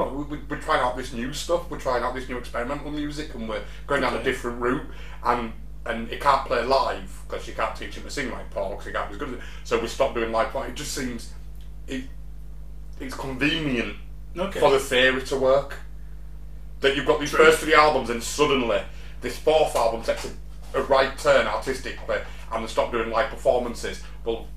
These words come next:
Speaker 1: why is that? Is that because they've grown as a band and they've got bored of what they're pumping out and wanna go down that route? Or is it 'cause they've got this imposter in to replace Paul and he can't sing live, so they retire from live performances, and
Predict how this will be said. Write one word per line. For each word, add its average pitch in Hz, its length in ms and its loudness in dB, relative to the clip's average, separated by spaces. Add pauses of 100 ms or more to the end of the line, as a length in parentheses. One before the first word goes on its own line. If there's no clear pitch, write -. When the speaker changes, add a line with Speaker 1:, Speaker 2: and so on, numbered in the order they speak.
(100)
Speaker 1:
why 117 240 0
is 110 120 -6
that? 147 200 2
Is 113 40 -4
that 123 140 0
because - 240 -6
they've 117 100 -8
grown 98 240 4
as 95 80 -4
a 98 60 -6
band - 300 -2
and 120 120 -4
they've - 260 -6
got - 220 -8
bored - 200 0
of 135 60 -6
what - 100 -4
they're - 180 -10
pumping 101 200 -8
out 117 180 2
and 113 80 -6
wanna 101 160 -4
go 117 200 0
down 131 160 0
that 123 120 -2
route? 147 300 -4
Or 113 360 6 (180)
is 113 140 -8
it 110 100 -4 (220)
'cause 120 220 -2
they've 117 140 -4
got 110 200 -2
this 113 220 -6 (140)
imposter 110 580 -6
in 98 120 -8
to 110 100 -6
replace 104 360 -6
Paul 117 420 0 (440)
and 113 120 -6
he 104 60 -6
can't 120 260 2
sing 110 180 -6
live, 104 300 0
so 110 120 -6
they 95 80 -8
retire 98 280 -4
from 101 120 -10
live 95 140 -2
performances, 110 500 -2 (100)
and 101 140 -4